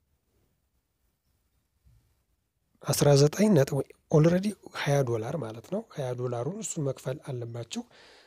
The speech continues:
እኔ ሪኮመንድ ማድረጋችሁ ሃያውን ብትመ-፣ ብትከፍሉ ነው፣ ወይም ዘ-፣ ዘ-፣ አስራ ዘጠኝ ነጥብ ዘጠና ዘጠኝ የሚለውን ማለት ነው። ለሶስት ዓመት እሱ ያገለግላችኋል። ያኛው ግን ለስድስት ወር ነው ማለት ነው። ስለዚህ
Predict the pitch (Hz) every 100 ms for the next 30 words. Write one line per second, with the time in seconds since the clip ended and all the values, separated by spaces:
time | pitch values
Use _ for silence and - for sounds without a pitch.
0 | - 127 131 139 147 139 - 131 123 120
1 | 117 120 123 - 180 131 117 110 107 107
2 | - 120 113 113 110 - 131 113 117 113
3 | 139 123 135 - - - - 143 139 117
4 | - 185 - 131 - - - 131 - 131
5 | 120 139 180 117 - 135 - - - -
6 | - 143 143 131 - 131 123 - - 151
7 | 127 113 110 117 117 - 160 127 123 147
8 | 185 135 - - 127 120 113 123 117 127
9 | - 131 131 185